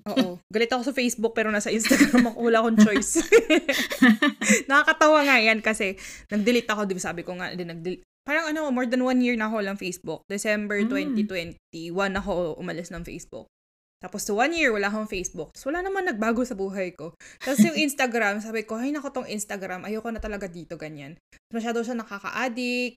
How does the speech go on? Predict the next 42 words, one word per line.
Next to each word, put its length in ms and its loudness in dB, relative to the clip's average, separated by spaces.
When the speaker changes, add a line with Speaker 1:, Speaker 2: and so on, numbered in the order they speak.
Speaker 1:
Tapos, 560 -6
um, 160 -6
Speaker 2:
Mm-mm. 240 4
Speaker 1:
ang 60 0
dami-daming 500 -2
ads. 640 0
Sabi 160 -6
ko, 160 -8
"Delete 320 0
ko 160 2
nga 160 0
to." 240 -4
Tapos, 160 -8
naalala 320 2
ko, 80 -2
may 140 8
podcast 420 2
nga 80 0
pala 320 -4
ako. 220 -10
<laughs> 20 -16
So, 160 2
sabi 400 2
ko, 80 -2
"Shit, 240 -2
paano 240 4
ko 80 6
Speaker 2:
Dapat. 80 4
Speaker 1:
i-update 440 0
yung 80 4
Instagram 640 6
<laughs> 280 2
ng 160 2
podcast 720 0
ko?" 220 0
Speaker 2:
Di 160 -2
mo 160 4
mapopromote. 480 6
Speaker 1:
So, 100 2
yun, 140 0
nag-reinstall 600 -2
ako. 260 -4